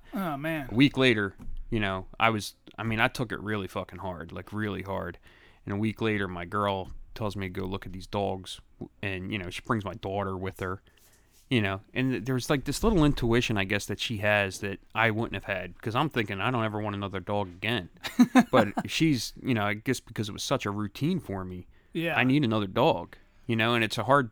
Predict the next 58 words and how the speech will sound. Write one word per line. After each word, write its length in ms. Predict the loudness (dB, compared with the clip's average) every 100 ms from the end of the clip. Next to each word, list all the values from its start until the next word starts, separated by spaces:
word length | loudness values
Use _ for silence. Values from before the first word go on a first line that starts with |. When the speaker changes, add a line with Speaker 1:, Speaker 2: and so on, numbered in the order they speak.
| -8
Speaker 2:
for 180 | -4 0
you 160 | 2
to 60 | 0
admit 240 | 0 0
that 160 | 0 -2
to 80 | -4
yourself. 680 | -8 -6 -2 0 -2 -8 -20 -18 -16 -14 -14 0
But, 180 | 2 4
you 80 | 2
know, 60 |
you 140 | 2 2
bring 200 | 4 4
your 100 | 4
daughter 380 | 4 6 6 4
with 220 | 2 2
you 160 | -2 -2 -10
to 60 | -2
go 120 | 0
look 180 | 2 2
at 80 |
a 40 | 0
dog, 360 | 4 4 4
you're 100 | 0
going 240 | 0 0 2
home 140 | 0
with 120 | -2
a 20 | -6
dog. 360 | -8 -6 -8 -4 2 4
Speaker 1:
<laughs> 260 | 4 4 2
Speaker 2:
So, 440 | 6 4 4 2
you 120 | 0
know, 100 | 0
now 180 | 2 4
I 100 | 4
have 160 | 4 0
this, 180 | -4 -8
this 140 | -8 -4
dog 300 | 2 2 0
that, 180 | -4 -6
you 100 | -6
know, 100 | -6
I've 100 | -6
had 200 | -6 -6
for 80 | -8
seven 360 | -6 -6 -6
years 280 | -2 0 -2
now. 280 | -6 -8 -10 -14 -20 -4
Speaker 1:
There's 200 | 2 4
Speaker 2:
And, 60 | 4
Speaker 1:
one 80 | 6
of 60 |
Speaker 2:
uh, 40 | 6
Speaker 1:
mine 240 | 4 2
right 200 | 0 -2
there. 360 | -2 -2 -4 -10 -18 -20 -20 -20 -20 -14
Speaker 2:
there 160 | -10 -8
we 80 |
go. 320 | -6 -4 -4